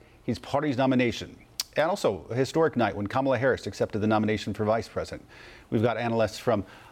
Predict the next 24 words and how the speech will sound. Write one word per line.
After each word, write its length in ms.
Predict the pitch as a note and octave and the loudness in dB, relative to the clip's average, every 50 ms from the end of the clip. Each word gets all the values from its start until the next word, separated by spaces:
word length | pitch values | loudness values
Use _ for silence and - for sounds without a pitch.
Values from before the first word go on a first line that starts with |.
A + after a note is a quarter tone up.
| - - | -6 -2
uh, 380 | A2 G#2 G2+ F#2+ F#2 - - - | 0 0 2 2 0 0 -2 -4
the 200 | - G2+ E2+ G2+ | -8 -8 -6 -8
professor 460 | G2+ - - - C#3 - - - B2+ A2 | -8 -6 -2 -2 -2 0 0 0 -2 -2
of 100 | F2 - | -2 -2
politics 400 | - B2+ B2 A#2 - A#2 - A#2 | -2 0 0 0 -2 -4 -6 -6
at 80 | F#2+ | -6
Catawba 300 | - - B2 A#2+ A#2 A2+ | -4 -4 -2 -2 -2 -2
College 300 | - A#2 A2+ A2 G#2+ - | -2 -2 -2 -2 -2 -2
coming 220 | - B2 A#2+ A2 A2+ | -2 0 2 2 2
up 160 | - - - - - - - | 0 -2 -6 -20 -12 -4 0
a 60 | B2+ | 0
little 260 | A#2 A2+ B2 D3+ D3+ A#2 | 2 2 2 2 2 2
bit 180 | A#2+ A2 - | 2 0 0
later 300 | A2+ A2+ A2+ G2+ F#2 F2+ | 2 0 0 0 -2 -4
in 160 | - G2 G#2 | -6 -6 -4
the 60 | F#2+ F2+ | -4 -4
show. 420 | - - A#2+ G2+ - - - - - - - - - - - - - - - - - - - - - | -2 0 0 0 0 -2 -6 -12 -20 -20 -20 -20 -20 -20 -20 -20 -20 -18 -16 -14 -14 -14 -12 -6 -2
Now 200 | B2 D3+ F#3 G3 | 0 0 2 2
I'm 160 | G3+ D#3+ B2 | 0 0 2
joined 240 | C3 D3 D#3+ F3 D#3+ | 2 2 2 2 0
by 100 | C#3 A#2+ | 0 0
Charlotte 300 | - - C#3 C3+ A2+ - | 2 2 2 2 0 0
City 140 | A#2+ A2+ G2+ | -2 -2 0
Councilman 460 | B2 B2 - - B2 B2 C3 - | 0 -2 0 0 2 2 2 0